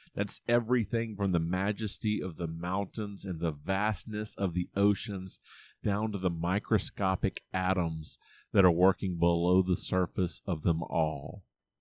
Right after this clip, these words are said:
All of it exists because of him. There's no throne of man, no vast dominating empire, no ruler, earthly or spiritual,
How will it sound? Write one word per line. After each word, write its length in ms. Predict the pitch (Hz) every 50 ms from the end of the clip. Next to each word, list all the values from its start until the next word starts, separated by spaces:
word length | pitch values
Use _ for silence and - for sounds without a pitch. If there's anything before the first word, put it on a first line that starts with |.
| _ _ _ _ _ _ _ _ _ _ _ _ - _ _ _ _
All 400 | - - 120 120 131 131 123 110
of 140 | 95 78 82
it 160 | 80 76 _ _
exists 1000 | - 87 82 80 78 78 78 82 92 95 85 78 73 - - - - - - - - -
because 680 | 80 90 - - - - - 95 90 90 85 82 - -
of 160 | 92 87 76
him. 400 | 80 80 82 80 78 76 73 71 - _ _ _ _ _ _ _ _ _ _ _ _ _ _ _ _
There's 280 | - 98 104 98 - 95
no 260 | 95 95 101 110 127
throne 440 | 131 - 113 107 107 107 104 110 113
of 160 | 120 113 -
man, 520 | 85 80 80 76 78 78 78 78 78 87 -
no 400 | - - 98 95 98 98 95 92 - - - - - _
vast 760 | - 90 78 101 98 104 110 113 113 - - - 120 - 87 85
dominating 800 | 107 101 104 104 104 107 101 98 98 101 95 95 92 98 - -
empire, 720 | 101 92 92 90 82 - 87 80 78 78 76 73 78 - _ _ - - _ _ -
no 400 | - 95 95 113 139 160 175 170
ruler, 680 | 127 98 101 117 147 170 165 131 98 80 67 - - _ -
earthly 600 | 117 123 147 151 - - - 135 139 143 143 - -
or 220 | - 113 117 120 117
spiritual, 1000 | - - - - - - 151 160 156 139 110 - - 87 80 78 78 82 -